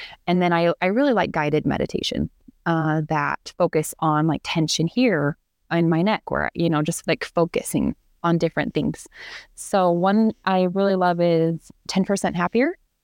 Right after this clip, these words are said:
Uh, that's a great podcast. He has a lot of different people on that, um, have been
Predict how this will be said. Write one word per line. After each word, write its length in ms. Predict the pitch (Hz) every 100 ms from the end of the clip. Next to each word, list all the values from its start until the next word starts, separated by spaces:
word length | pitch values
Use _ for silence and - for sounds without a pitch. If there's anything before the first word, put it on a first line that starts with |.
| _
Uh, 100 | 180
that's 200 | 175 185
a 60 | 196
great 260 | 175 170 -
podcast. 460 | 175 175 175 196
He 360 | - 175 175 180
has 340 | 180 175 165 160
a 100 | 170
lot 240 | 165 165
of 200 | 185 185
different 340 | - 185 180 -
people 340 | 208 - 175 -
on 360 | 175 170 170
that, 380 | 165 165 156 156 - - - _ _ _ _ _ _ _ _ _ -
um, 200 | 175 160 170
have 200 | 180
been 120 | 170